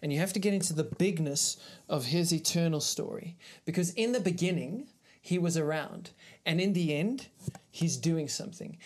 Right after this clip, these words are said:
And you and I, we're around for a short little period of time. And even the cross and resurrection of Jesus Christ, which happened over here, that falls into a bigger context, his big story. So, if you had to say to me, "Matt, what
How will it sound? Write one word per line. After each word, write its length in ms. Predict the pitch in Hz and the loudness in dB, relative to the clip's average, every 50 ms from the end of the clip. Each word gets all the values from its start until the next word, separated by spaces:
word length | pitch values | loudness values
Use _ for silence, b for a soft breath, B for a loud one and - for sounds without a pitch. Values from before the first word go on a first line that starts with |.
| B B B | B B B
And 200 | - 156 151 151 | -2 0 0 2
you 200 | 139 175 226 254 | 2 2 4 4
and 120 | 233 208 | 4 4
I, 240 | 208 214 202 170 151 | 4 4 4 4 4
we're 300 | 147 143 175 208 220 208 | 4 4 4 4 4 4
around 260 | 180 170 165 165 160 | 4 4 4 4 2
for 160 | - - 160 | 2 2 2
a 40 | 151 | 2
short 460 | 147 - - - 214 220 233 226 226 | 4 2 2 4 4 4 4 2 2
little 180 | 185 180 170 175 | 0 0 0 0
period 380 | 170 - - - 170 165 151 139 | 0 0 0 0 2 2 0 0
of 60 | 139 | -4
time. 360 | - - 139 139 143 165 170 170 | -6 -6 -6 -4 -2 -2 -2 0
And 220 | 170 165 170 170 | 0 0 0 0
even 360 | 233 254 285 302 269 262 214 | 2 2 2 2 2 2 2
the 80 | 175 175 | 2 0
cross 420 | 170 - - 220 226 214 - - - | 0 2 2 2 4 4 2 2 2
and 140 | 185 180 170 | 2 2 2
resurrection 600 | 175 180 165 160 156 170 196 196 - - 190 175 | 4 4 4 4 4 4 2 2 2 2 2 2
of 100 | 160 143 | 0 0
Jesus 360 | 151 165 170 160 - 143 - | 0 0 2 2 2 0 -2
Christ, 500 | - - - 165 143 120 165 - - - B B B B B B B | -2 -2 -2 -2 0 0 -2 -2 -4 -4 B B B B B B B
which 180 | - - 160 - | -2 -2 0 2
happened 320 | - 185 180 185 175 165 | 2 2 2 2 2 2
over 180 | 156 151 139 147 | 2 0 0 -2
here, 340 | 147 131 147 151 165 196 196 B B B B - | -2 0 0 0 0 -2 -4 B B B B -10
that 280 | 120 123 175 202 226 214 | 0 2 2 2 4 2
falls 460 | - - - 233 226 220 208 175 185 | -2 0 2 4 4 4 4 2 0
into 560 | 180 - 214 220 208 - - - 151 147 139 B B B B B - | 0 0 0 0 2 2 2 2 2 0 0 B B B B B 0
a 100 | 147 151 | 0 0
bigger 600 | 131 - - 175 175 170 175 180 175 175 175 175 - - - | 0 2 2 2 4 4 4 4 2 2 0 -2 -6 -14 -14
context, 640 | - - - 160 160 160 - - - - - - - | -8 -2 0 0 2 2 0 0 0 -2 -2 -2 0
his 260 | - 160 160 151 139 | 0 0 0 0 0
big 220 | 135 160 147 135 | 0 0 0 2
story. 560 | - - - - - - - - - - 170 170 B B B B B B | 2 0 2 0 -2 -2 -2 -4 -6 -6 -8 -10 B B B B B B
So, 400 | - - - - 220 170 - 165 - B B B B B - | 0 2 4 4 4 2 0 -4 -8 B B B B B -4
if 160 | 185 196 - | -4 -2 0
you 60 | 294 | 0
had 160 | 311 285 220 | 0 2 2
to 100 | - 208 | 2 2
say 280 | 185 - - 202 202 196 | 2 2 2 2 0 0
to 60 | 185 | 0
me, 120 | 165 151 147 | 0 0 0
"Matt, 360 | 143 160 185 190 180 160 139 | 0 0 0 -2 -2 -6 -6
what 280 | 135 143 180 220 - | -2 0 0 0 -2